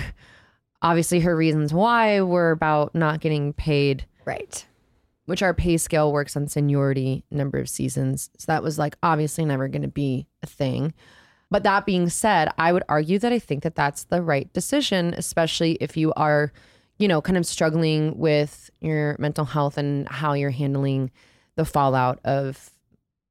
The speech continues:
Speaker 1: what happened and your actions and
Speaker 2: Mm-hmm.
Speaker 1: the consequences and all of that. I honestly think that that's a wise decision. I also think it's a wise decision to not be in contact with him because it seems as though,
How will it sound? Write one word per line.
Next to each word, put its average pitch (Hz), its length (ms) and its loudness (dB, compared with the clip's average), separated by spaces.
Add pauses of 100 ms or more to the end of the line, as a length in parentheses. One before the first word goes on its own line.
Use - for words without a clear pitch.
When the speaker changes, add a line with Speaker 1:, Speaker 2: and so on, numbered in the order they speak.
(140)
Speaker 1:
what 50 220 -8
happened 208 480 0
and 160 160 0
your 151 160 -2
actions 165 480 -2
and 180 140 2
Speaker 2:
Mm-hmm. 185 80 0
Speaker 1:
the 190 60 0
consequences 156 520 -2
and 160 100 0
all 147 100 0
of 147 60 -4
that. 143 200 -6 (180)
I 294 320 2
honestly 175 600 -2 (520)
think 175 220 -2
that 165 120 -4
that's 160 460 0
a 165 80 2
wise 151 480 0 (320)
decision. 151 500 -2 (360)
I 156 60 0
also 160 180 0
think 170 180 0
it's 175 140 -2
a 180 80 2
wise 170 320 2
decision 185 540 -2
to 190 480 2 (380)
not 151 380 0
be 185 100 2
in 190 100 0
contact 190 500 -2
with 151 140 -2
him 123 260 -2
because 151 420 0
it - 100 -12
seems 151 380 -2
as 143 140 -4
though, 143 340 -2